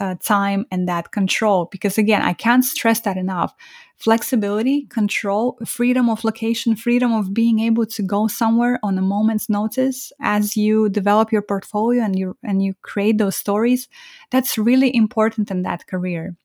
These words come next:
And so when you're looking for something to support yourself as you're building your portfolio, think about those things. Does that gig, does that project, does it give you all those things? You know, at the beginning of this path,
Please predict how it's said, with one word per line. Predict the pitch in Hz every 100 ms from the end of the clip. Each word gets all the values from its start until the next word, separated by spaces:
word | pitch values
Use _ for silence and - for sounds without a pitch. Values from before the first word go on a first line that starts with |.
| -
And | 196
so | - 220 208 202 196 - -
when | - 208 202
you're | 208
looking | 233 320 277 202
for | - - 196 185 185 185 -
something | - - 226 226 226 196
to | - - 202 190 185 -
support | - 196 - 294 262 240
yourself | 190 185 - 190 180 - 202
as | 185
you're | 202
building | 190 208 202 196
your | 185 175
portfolio, | 190 185 233 269 247 185 175 - _ _
think | - 269 277
about | 285 220 185
those | 180 180 -
things. | 190 175
Does | - 202
that | 208 202 185
gig, | 240 233 202
does | 190 -
that | 202 190
project, | - 226 214 190
does | 190 190
it | 185
give | 185 233 233
you | 190 180 -
all | 196 202
those | 190 175 -
things? | 180 170 180 - - _ _ -
You | 240
know, | 254 -
at | 214
the | 226
beginning | 233 247 359 330
of | 208 190
this | 185 -
path, | - 190 180 180